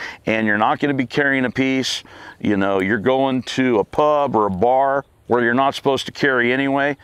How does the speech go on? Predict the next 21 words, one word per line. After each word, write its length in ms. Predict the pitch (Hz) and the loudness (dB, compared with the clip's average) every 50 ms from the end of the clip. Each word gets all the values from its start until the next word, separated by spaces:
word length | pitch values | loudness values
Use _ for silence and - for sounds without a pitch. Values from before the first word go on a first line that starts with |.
| - - - | -20 -4 -2
this 200 | - 202 - - | 0 0 0 0
is 120 | 120 - | -2 -4
fine. 360 | - - 71 71 62 - - - _ _ _ _ _ _ _ _ _ _ _ _ _ _ - - | -2 -2 -2 -2 -2 -4 -6 -12 _ _ _ _ _ _ _ _ _ _ _ _ _ _ -4 0
Um, 420 | - 120 123 120 117 117 107 82 - _ _ _ _ _ _ _ _ _ _ _ _ _ _ _ _ _ - - - | 0 0 2 2 0 0 -2 -4 -6 _ _ _ _ _ _ _ _ _ _ _ _ _ _ _ _ _ -14 -4 0
but 480 | 165 190 196 180 - - - - - - - _ _ _ _ _ - | 0 2 2 0 0 -2 -6 -10 -12 -14 -20 _ _ _ _ _ -4
you're 240 | 127 123 135 139 | -2 2 2 2
also 280 | 156 175 208 196 - 208 | 2 2 0 0 0 0
gonna 180 | 190 180 165 147 | 0 0 0 -2
find 560 | - - 151 147 143 143 143 143 143 139 117 | -2 0 2 2 2 2 2 0 0 -2 -2
that 240 | 104 113 117 - - | -2 -2 -2 0 0
there 300 | 135 139 143 147 143 139 - - | 0 2 2 2 0 0 0 2
are 200 | 127 135 135 135 | 2 2 2 0
belts 640 | 123 104 92 92 104 139 143 156 180 - - - - | -2 -4 -6 -2 0 2 2 2 0 -2 -4 -6 -2
that 180 | - 165 160 | -2 0 2
are 100 | 147 147 | 2 0
made 640 | 135 127 123 123 127 131 135 131 120 110 104 101 95 - - - - - - - | 0 0 0 0 0 0 0 0 0 0 -2 -4 -6 -10 -18 -20 -20 -20 -20 -12
strictly 640 | - - - - - 156 180 170 - 165 156 139 | -8 -8 -6 -2 -2 -2 -2 0 0 0 0 0
for 380 | - - - 147 151 151 147 139 | -2 0 0 2 2 2 0 -2
carrying 580 | - - - 139 135 120 117 117 117 113 110 | -2 -2 0 0 2 2 2 0 0 0 -2
a 80 | 104 101 | -2 -4
pistol. 480 | - - 98 98 - - - - - | -2 -2 -2 -2 0 -2 -4 -4 -4